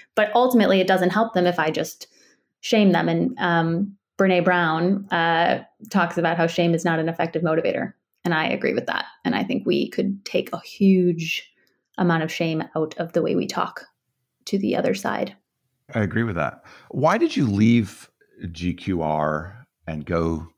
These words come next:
Speaker 2: to I S D? And what is that?
Speaker 1: Well, I left G Q R because I led a big team focused on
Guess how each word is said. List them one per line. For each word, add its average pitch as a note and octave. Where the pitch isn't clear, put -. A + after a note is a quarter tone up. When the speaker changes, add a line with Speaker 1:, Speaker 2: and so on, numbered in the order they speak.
Speaker 2:
to -
I D2+
S D2+
D? E2
And F2
what E2
is C2+
that? C#2
Speaker 1:
Well, -
I B3+
left G#3
G F#3+
Q G3
R D#3+
because G3+
I G3
led F#3
a F3
big G3+
team G#3
focused G3
on F3+